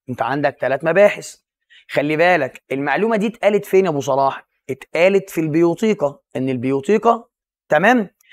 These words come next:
تعتبر فكر أخلاقي جديد لأحد مباحث الفلسفة. أنا بعرفك عشان أنت مش عارف النقطة موجودة فين. البيوتيقا فكر أخلاقي جديد لأحد مباحث الفلسفة. هي الفلسفة فيها كم مبحث؟ ثلاثة.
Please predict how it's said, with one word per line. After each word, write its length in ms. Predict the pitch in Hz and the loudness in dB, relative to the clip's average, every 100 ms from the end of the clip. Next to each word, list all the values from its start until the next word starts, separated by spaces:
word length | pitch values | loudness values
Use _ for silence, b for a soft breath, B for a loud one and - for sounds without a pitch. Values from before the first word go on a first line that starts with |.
| B B B - | B B B 0
تعتبر 480 | 135 135 185 180 - | 0 2 2 2 2
فكر 420 | 202 196 170 135 | 0 2 2 0
أخلاقي 460 | - 175 190 185 | 0 4 4 2
جديد 480 | 165 175 165 254 180 | -2 -2 0 -2 -2
لأحد 500 | 180 - 208 190 156 | -4 -2 -2 -2 -2
مباحث 500 | 165 156 208 226 - | -2 0 -2 -2 -2
الفلسفة. 640 | 190 - 156 - 160 - - | -2 -2 0 2 2 0 -6
أنا 100 | 131 | -2
بعرفك 360 | 139 139 175 175 | 2 4 4 2
عشان 180 | 180 180 | 0 0
أنت 120 | 175 | -2
مش 140 | 170 | 2
عارف 180 | 180 196 | 2 2
النقطة 260 | 170 185 170 | 0 0 0
موجودة 280 | 160 175 170 | 2 2 2
فين. 260 | 160 117 - _ _ _ _ b b b b | 0 -6 -10 _ _ _ _ b b b b
البيوتيقا 540 | 151 143 175 170 247 226 | -2 2 2 2 0 2
فكر 340 | 240 233 185 | 2 2 2
أخلاقي 340 | - 202 208 | 4 2 2
جديد 340 | 190 180 226 185 | 0 0 0 0
لأحد 460 | - 190 - 185 | -2 0 0 -2
مباحث 540 | 165 156 180 214 156 175 | 0 2 2 0 -2 -4
الفلسفة. 560 | 151 143 - 131 - _ _ _ _ _ _ _ _ - | -2 -4 -2 -6 -6 _ _ _ _ _ _ _ _ -4
هي 140 | 139 | -2
الفلسفة 300 | 139 156 196 | -2 -2 -2
فيها 80 | 175 | 0
كم 100 | 180 | 0
مبحث؟ 320 | 180 - 160 - - | 0 0 -4 -6 -6
ثلاثة. 400 | 131 135 127 | -2 -2 -2